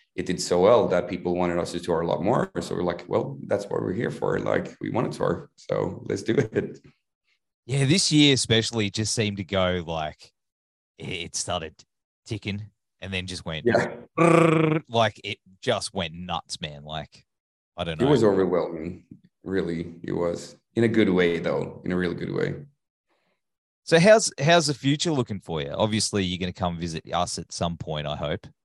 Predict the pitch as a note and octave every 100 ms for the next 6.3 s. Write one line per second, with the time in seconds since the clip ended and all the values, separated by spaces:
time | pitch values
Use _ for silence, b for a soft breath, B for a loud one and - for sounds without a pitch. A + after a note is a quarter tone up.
0 | _ - F2+ F2 E2 D#2+ D#2+ D#2+ D#2+ D#2
1 | _ - F2+ E2+ _ A#2+ D3 D#3+ F#3 F3
2 | B2+ G2 - F#2+ E2 - A2 G#3 G3 C#3+
3 | C#3+ D3+ - - F3+ G2 _ _ _ _
4 | _ _ _ _ _ _ - C3+ D3+ D#3+
5 | D#3+ E3 D#3 - G#2+ C3 D3+ D#3 D3+ C#3+
6 | C3+ C#3+